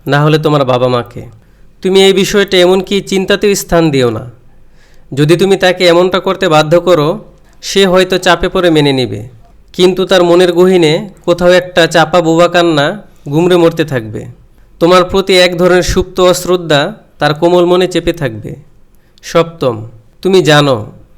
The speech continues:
অনেক শুনেছ, পড়েছ, নারীকে সৃষ্টি করা হয়েছে বাহু বা পাঁজরের বাঁকা হাড় থেকে। এই বক্রতা কিন্তু তার দোষ নয়, সৌন্দর্য। তুমি চোখের ভ্রু লক্ষ্য করে দেখেছ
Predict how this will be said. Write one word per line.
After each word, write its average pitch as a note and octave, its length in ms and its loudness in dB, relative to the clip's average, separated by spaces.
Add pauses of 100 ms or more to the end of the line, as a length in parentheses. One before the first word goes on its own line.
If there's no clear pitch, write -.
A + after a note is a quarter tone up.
(120)
অনেক F3+ 280 -2
শুনেছ, E3+ 400 -2 (320)
পড়েছ, E3+ 360 0 (680)
নারীকে D#3 340 0
সৃষ্টি F3 420 -6
করা F#3 220 -2
হয়েছে F3 680 -2 (320)
বাহু D#3+ 560 0 (160)
বা C3+ 140 0
পাঁজরের E3 480 0
বাঁকা C#3+ 340 0
হাড় C3 300 -2
থেকে। - 360 -12 (540)
এই D#3 140 0
বক্রতা D#3+ 500 0
কিন্তু F#3+ 320 -4
তার E3 280 -2
দোষ C#3+ 300 -4
নয়, G#2+ 200 -8 (460)
সৌন্দর্য। D#3 640 -2 (560)
তুমি F3+ 200 2
চোখের F#3 420 0
ভ্রু D#3 300 2
লক্ষ্য C#3+ 380 0
করে F#3 200 -2
দেখেছ F#3 360 -6